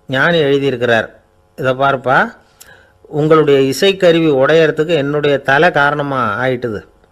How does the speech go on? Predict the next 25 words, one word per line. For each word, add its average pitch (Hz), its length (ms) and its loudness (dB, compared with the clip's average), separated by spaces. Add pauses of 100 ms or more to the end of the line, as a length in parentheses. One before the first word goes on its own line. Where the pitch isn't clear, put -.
(340)
அதுக்காக 143 420 0
நான் 135 180 0
ரொம்ப 127 340 0
வருத்தப்படுறேன். 127 480 -4 (680)
அதுக்காக 139 360 2
தான் 151 140 0
பணம் 143 280 0
அனுப்பி 131 240 -2
வச்சிருக்கேன். 117 500 -4 (160)
வேற 151 280 2
புதுசா 156 460 -2
ஒரு 127 180 0
இசைக்கருவி 120 540 -2
வாங்கிக்கோ. 110 520 -4 (540)
அப்புறம் 135 340 -2
இன்னொரு 185 300 4
விஷயம், 135 400 0 (380)
நேத்திக்கு 156 440 2
ராத்திரி 170 540 2
என்கிட்ட 147 300 -2
ஏகப்பட்ட 151 640 0
கசப்பான 156 680 -4
வார்த்தைகளை 139 560 -2
வந்து 123 500 -4
பேசினேன். 120 440 -4